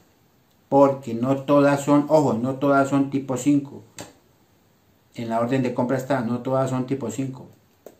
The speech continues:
¿Entienden? Veintitrés camionetas.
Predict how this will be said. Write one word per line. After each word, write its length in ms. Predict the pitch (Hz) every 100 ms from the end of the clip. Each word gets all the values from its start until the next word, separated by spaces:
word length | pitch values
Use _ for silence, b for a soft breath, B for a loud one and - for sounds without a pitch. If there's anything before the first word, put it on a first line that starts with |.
| - - - _ - -
¿Entienden? 580 | 113 135 139 165 196 - - -
Veintitrés 720 | 139 127 131 127 - 151 156
camionetas. 680 | - 147 131 131 127 101 -